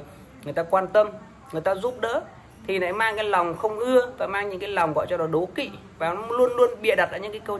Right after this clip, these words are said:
chuyện nọ, câu chuyện kia. Thì cô chú anh chị thử nghĩ sao? Thế có phải là Nhi T V Vlog, có phải là đây, có phải là xin sỏ hay thế nọ kia đâu. Và đây là Nhi T V Vlog cũng muốn thứ nhất là tạo một cái sân chơi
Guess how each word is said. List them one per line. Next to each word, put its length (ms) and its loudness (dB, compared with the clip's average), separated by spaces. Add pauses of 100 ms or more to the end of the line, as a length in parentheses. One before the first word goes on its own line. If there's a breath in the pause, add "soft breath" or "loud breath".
chuyện 180 -2
nọ, 280 -2
câu 100 -6
chuyện 200 -8
kia. 200 -6 (540)
Thì 120 -8
cô 140 2
chú 160 -2
anh 100 -2
chị 120 -6
thử 100 -6
nghĩ 120 -4
sao? 180 -6 (400 loud breath)
Thế 60 -6
có 80 -2
phải 160 2
là 80 0
Nhi 200 -4
T 180 -2
V 140 -2
Vlog, 220 -2
có 80 -4
phải 180 -2
là 100 -2
đây, 160 -2
có 80 -2
phải 140 -4
là 80 -4
xin 320 -8
sỏ 280 -4
hay 100 -8
thế 80 -6
nọ 200 -6
kia 100 -4
đâu. 140 -4 (420 loud breath)
Và 120 -2
đây 140 4
là 100 2
Nhi 360 0
T 40 -6
V 120 2
Vlog 240 4 (240)
cũng 200 -8
muốn 180 0
thứ 80 -2
nhất 200 -4
là 60 -2
tạo 420 0
một 160 -6 (100)
cái 180 -4
sân 260 -2
chơi 320 2